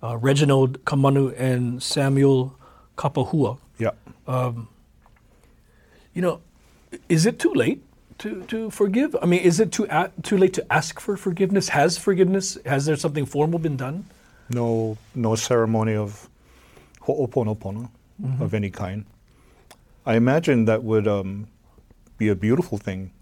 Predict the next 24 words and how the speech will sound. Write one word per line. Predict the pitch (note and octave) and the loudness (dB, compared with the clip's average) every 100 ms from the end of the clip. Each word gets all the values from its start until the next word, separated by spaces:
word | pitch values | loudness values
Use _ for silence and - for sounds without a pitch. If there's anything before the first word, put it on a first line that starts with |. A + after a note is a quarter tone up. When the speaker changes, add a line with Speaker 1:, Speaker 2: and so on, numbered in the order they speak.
| _ | _
Speaker 2:
uh, | G2 F2+ D#2+ A2+ | -10 -10 -12 -12
if | A2 | -6
someone | - G#2+ G#2 | -2 0 -2
would | G2 | -2
implement | G#2 G2+ G#2 F#2+ F#2+ | -4 -4 -6 -6 -8
the | |
plan. | - G2+ G#2 | -8 -6 -4
I | G2+ | -4
don't | G#2 G2+ | -6 -6
know | G2 | -8
how | F#2+ A2+ | -4 -4
that | G2+ | -4
would | G#2+ G2 | -6 -8
work. | G2+ G#2 - - _ _ - - - - - - | -6 -8 -12 -20 _ _ -20 -20 -20 -20 -20 0
But | B2+ - - | 0 0 -8
to | - | -2
me, | D#3 G#3 D#3+ | 2 4 6
uh, | A2+ G#2+ | 6 4
that's | G#2+ A#2 - C3 | 2 0 0 -4
long | B2 A2+ A#2 | 0 2 4
overdue, | A2 G#2 G2 C3 G2+ | 2 2 2 2 4
because | G#2+ G#2+ G#2 G2+ - - _ _ - _ _ _ _ _ | 2 2 0 0 -6 -10 _ _ -20 _ _ _ _ _
even | C3+ C3+ B2+ | 0 2 2
now, | A2+ A#2 | 2 2